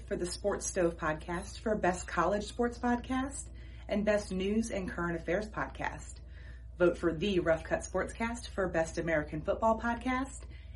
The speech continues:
and vote for Here in Puckburg for Best Winter Sports Podcast. Again, that website is sports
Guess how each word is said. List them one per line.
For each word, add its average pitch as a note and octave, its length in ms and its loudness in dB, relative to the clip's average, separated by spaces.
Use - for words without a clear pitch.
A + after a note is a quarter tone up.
and F#3+ 420 4
vote - 220 4
for D#3 80 -2
Here F#3+ 220 2
in F#3+ 120 0
Puckburg A#3+ 540 2
for F3+ 100 0
Best F3 360 0
Winter E3+ 240 0
Sports E3 380 -4
Podcast. - 680 -6
Again, F3 300 4
that G3 160 0
website A#3 500 2
is D#3+ 120 -2
sports - 600 0